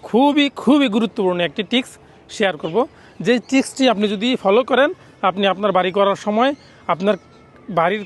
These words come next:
কাজের মালামালের হিসাব আপনি নিজেই করতে পারবেন। চলুন শুরু করা যাক। আপনারা যখন গাঁথুনি করেন, যখন পাঁচ ইঞ্চি ওয়াল গাঁথুনি করেন, পাঁচ ইঞ্চি ওয়ালের একশো স্কয়ার ফিট ওয়াল গাঁথুনি করতে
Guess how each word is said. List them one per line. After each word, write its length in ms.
কাজের 360
মালামালের 420
হিসাব 260
আপনি 140
নিজেই 340
করতে 240
পারবেন। 300
চলুন 280
শুরু 220
করা 180
যাক। 160
আপনারা 320
যখন 240
গাঁথুনি 340
করেন, 340
যখন 260
পাঁচ 280
ইঞ্চি 300
ওয়াল 280
গাঁথুনি 320
করেন, 360
পাঁচ 200
ইঞ্চি 260
ওয়ালের 320
একশো 420
স্কয়ার 300
ফিট 200
ওয়াল 220
গাঁথুনি 300
করতে 340